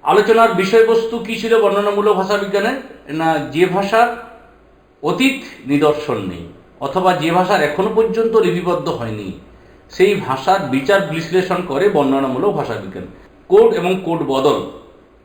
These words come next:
কোনো ব্যক্তির বিশেষ উপভাষার যে বিশেষ রীতি ব্যবহার করে তাকে কোড বলে। আর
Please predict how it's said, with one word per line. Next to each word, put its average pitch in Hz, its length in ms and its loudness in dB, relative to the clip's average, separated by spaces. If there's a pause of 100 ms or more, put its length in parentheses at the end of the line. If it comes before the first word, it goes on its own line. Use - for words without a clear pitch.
(880)
কোনো 220 200 2
ব্যক্তির 254 680 2 (640)
বিশেষ 190 440 0 (500)
উপভাষার 175 960 0
যে 156 120 -4
বিশেষ 220 500 2
রীতি 175 360 -2
ব্যবহার 98 360 -2 (120)
করে 90 140 -16 (440)
তাকে 147 240 -2
কোড 160 320 0
বলে। 92 380 -6 (1080)
আর 143 600 4